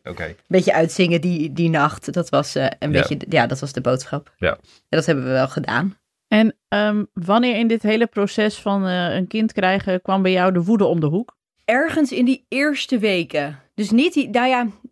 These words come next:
Speaker 2: net daarna. Dus e-, die eerste weken ging eigenlijk alles wel goed.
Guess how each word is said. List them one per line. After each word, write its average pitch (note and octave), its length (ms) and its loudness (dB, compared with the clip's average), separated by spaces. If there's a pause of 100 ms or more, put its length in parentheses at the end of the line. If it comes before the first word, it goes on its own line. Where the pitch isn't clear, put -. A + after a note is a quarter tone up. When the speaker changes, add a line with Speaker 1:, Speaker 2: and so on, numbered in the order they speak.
Speaker 2:
net B3 340 4
daarna. F#3+ 680 0
Dus G#3 260 -6
e-, - 260 -2
die G#3 140 0
eerste C4+ 280 0
weken A#3+ 260 4
ging A#3+ 140 -4
eigenlijk - 300 -2
alles G3 100 -6
wel F#3 120 2
goed. - 440 -6